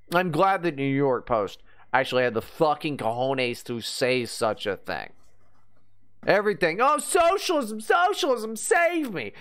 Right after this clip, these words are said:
How many people do you know that that's who they are? Who do you know? Who do you know in their fucking thirties that's a goddamn adult? Even what Spicky and I are doing is kind of fucking gay.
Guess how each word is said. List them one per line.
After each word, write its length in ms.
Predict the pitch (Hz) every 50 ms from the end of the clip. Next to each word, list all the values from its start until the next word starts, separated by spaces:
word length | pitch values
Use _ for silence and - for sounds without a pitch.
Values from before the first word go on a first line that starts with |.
| - - -
How 180 | - 262 294
many 180 | 302 330 330 285
people 260 | 226 262 254 226 240
do 60 | 214
you 80 | 220 208
know 260 | 208 196 185 175 175
that 300 | 156 151 147 139 - 120
that's 320 | 123 127 131 131 - - -
who 180 | 151 151 143
they 220 | 127 131 131 127 120
are? 380 | - 101 98 85 82 - - - - - - - - - - - - - - - - - - - - - - - - - - - - - - - - - - - - - - - - - - - - - - - - - - - -
Who 180 | - 151 208 269
do 80 | 269
you 120 | 262 277 262
know? 320 | 240 233 240 170 - - - - -
Who 180 | - 233 277 294
do 40 |
you 120 | 269 277 262
know 240 | 254 254 262 254 240
in 60 | 220
their 100 | 185 160
fucking 320 | - 196 - - 190 175
thirties 320 | - 190 190 190 170 131 107
that's 220 | 127 151 143 -
a 40 | 147
goddamn 460 | 135 147 139 143 135 - 139 131 123
adult? 480 | 117 104 123 120 120 - - - - - - - - - - - - - - - -
Even 360 | - 262 302 320 359 359 359
what 180 | 339 339 277 -
Spicky 380 | - - 262 262 - 247 247 240
and 80 | 233
I 100 | 226 220
are 140 | 214 190 165
doing 320 | 127 - 202 214 208 185
is 120 | 156 135 - -
kind 260 | - 151 170 190 196
of 80 | 175
fucking 460 | - - 190 180 170 - 165 139 131 113
gay. 460 | 131 131 139 127 95 65 - -